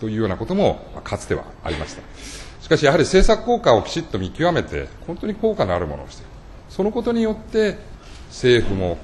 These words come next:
公務員も国会議員もまた信頼を回復することになるんだろうと思いますので、今、あの、前向きのご答弁をいただいたと、あの、理解を、お、いたしますので、ぜひそれを推進をしていただくように。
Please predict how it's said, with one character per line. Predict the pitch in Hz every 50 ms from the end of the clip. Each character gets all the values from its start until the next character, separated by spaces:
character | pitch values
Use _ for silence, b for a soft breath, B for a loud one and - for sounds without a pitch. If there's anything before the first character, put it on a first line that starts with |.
| -
公 | 113 110 113
務 | 117 117 117 117
員 | 113 104 95 92
も | 90 85
国 | - - 101 92
会 | - - - 107 107 107
議 | 113 139
員 | 151 123
も | 95
ま | 87 90 90
た | - 85
信 | - - 101 95 95
頼 | 95 92 90 90 87
を |
回 | 85 - - 92 90
復 | - - 107
す | - -
る | 120 127
こ | 151
と | - 135
に | 98
な | 90 85
る | 78
ん | 76
だ | 73 71
ろ | 71
う | -
と | -
思 | 87 80
い | 80
ま | 78 71
す | - 76
の | 73 67
で、 | 82 82 - B B B B B B B B -
今、 | - 131 120 110 98 90 85 - -
あ | 107 101 95
の、 | 95 95
前 | 104 117 117 117
向 | 113 101
き | 120
の | 110 110
ご | 110 113
答 | 110 120 110
弁 | 98 95
を | 92
い | 92
た | - 127 120
だ | 127 123
い | -
た | - 104
と、 | - - 78 71 - -
あ | 80 80
の、 | 80 78 78
理 | 80 92 87
解 | - 82 78 80
を、 | 90 90 87 80 - -
お、 | 85 80 78 76 78
い | 78
た | 78 90
し | - -
ま | 85 80
す | 73 -
の | 76 73
で、 | 73 85 78 B B B B B B B B -
ぜ | - 87 85 104 113 92
ひ | 92 85 78 - - - - -
そ | - -
れ | 90 80
を | 78 90 92 87
推 | - - 123 117
進 | 113 - 135 113
を | 113
し | 110
て | - 123
い | 98
た | 107 101
だ | 101
く | 95 - 110
よ | 101 87
う | 80
に。 | 71